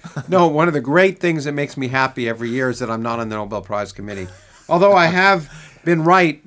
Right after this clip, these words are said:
Speaker 2: very often, and I did actually nominate for ten years, and everyone I nominated won, so I'm very happy about that.
Speaker 1: Oh,
Speaker 2: But,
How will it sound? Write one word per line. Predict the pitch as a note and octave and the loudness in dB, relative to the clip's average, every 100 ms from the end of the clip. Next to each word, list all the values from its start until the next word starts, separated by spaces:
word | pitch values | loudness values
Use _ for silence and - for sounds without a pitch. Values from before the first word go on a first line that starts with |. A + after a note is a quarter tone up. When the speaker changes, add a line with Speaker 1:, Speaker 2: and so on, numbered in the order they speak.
| _ | _
Speaker 2:
very | B2+ D#3+ E3+ | -4 0 2
often, | C3+ C3 D3+ | 2 0 -2
and | C#3+ C3+ | -4 -2
I | C3 | -2
did | B2+ C#3+ | -2 -4
actually | C3+ B2 B2 | -4 -4 -6
nominate | A#2+ A#2+ A#2 G2 F2+ | -2 -2 -2 -8 -10
for | F#2+ F#2+ | -12 -16
ten | G#2 G2+ | -12 -12
years, | G2+ A2+ B2 | -8 -8 -8
and | A#2 | -10
everyone | A#2 B2+ A#2+ | -8 -8 -6
I | |
nominated | A#2+ A#2+ A#2 G#2 F#2+ F2 | -6 -6 -6 -6 -8 -10
won, | F2+ F#2 F#2 | -12 -12 -10
so | G2+ | -10
I'm | G2+ | -8
very | G#2 G#2 | -8 -6
happy | G#2 G#2 | -8 -8
about | F#2+ G2 | -10 -6
that. | A2 G#2+ C#4 | -2 -2 -2
Speaker 1:
Oh, | |
Speaker 2:
But, | F#4+ F#4 | -6 -8